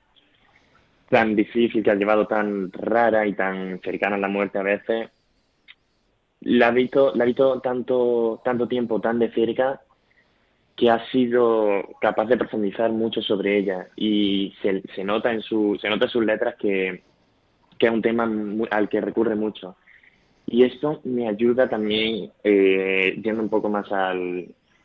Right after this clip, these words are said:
al concepto filosófico, me ayuda a mí a transportar, a transportarme al momento de, de, en el que esté cercano a la muerte y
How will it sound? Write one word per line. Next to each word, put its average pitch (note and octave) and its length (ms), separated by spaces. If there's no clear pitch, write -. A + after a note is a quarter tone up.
al B2 120
concepto A2 340
filosófico, A2 920
me G#2+ 160
ayuda A2 260
a - 20
mí A#2 260
a G#2 140
transportar, G#2 560
a F#2+ 460
transportarme G2+ 520
al A2+ 60
momento G#2+ 460
de, G2 400
de, G#2+ 440
en A2 80
el G#2 80
que G#2+ 80
esté A2+ 180
cercano A2+ 300
a A2 40
la G#2 80
muerte A2+ 580
y F#2+ 640